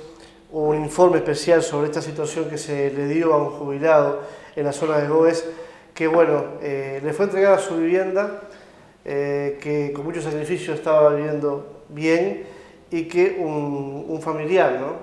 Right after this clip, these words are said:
eso que no puede entender, le pide permiso y le, le propone un cuidado, estarlo cuidando, y después esa persona trae a la esposa, a los niños,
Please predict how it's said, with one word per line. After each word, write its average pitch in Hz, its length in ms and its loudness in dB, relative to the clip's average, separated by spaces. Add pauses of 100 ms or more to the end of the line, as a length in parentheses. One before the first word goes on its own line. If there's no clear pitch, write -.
eso - 240 -14
que 135 80 -14
no 139 280 -10
puede 147 160 -4
entender, 143 480 -6 (400)
le 156 100 -4
pide 165 220 2
permiso 165 500 -4 (180)
y 147 120 -8
le, 143 800 -4 (360)
le 160 140 0
propone 160 420 4
un 147 80 -4
cuidado, 156 600 4 (280)
estarlo 147 340 -4
cuidando, 147 560 0 (600)
y 147 60 -8
después 151 280 -2
esa 156 100 -4
persona 156 360 -2
trae 147 320 0
a 147 80 -4
la 143 100 -4
esposa, 190 540 -4
a - 120 -6
los 143 220 -10
niños, 180 380 -2